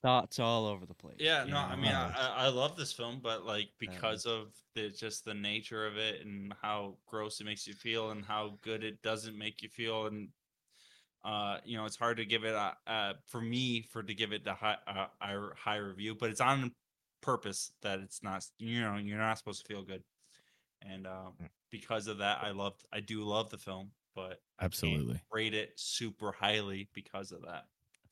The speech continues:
Speaker 3: I think we should either try and make a music video version of this movie,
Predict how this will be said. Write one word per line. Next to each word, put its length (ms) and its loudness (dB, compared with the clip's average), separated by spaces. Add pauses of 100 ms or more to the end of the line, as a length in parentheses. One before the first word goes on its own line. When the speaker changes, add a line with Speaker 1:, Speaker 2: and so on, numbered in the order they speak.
(300)
Speaker 3:
I 140 12
think 300 10
we 200 10
should 240 10
either 360 10
try 420 10
and 340 8
make 440 6 (440)
a 120 10
music 420 12
video 460 12
version 400 12
of 140 12
this 220 10
movie, 440 12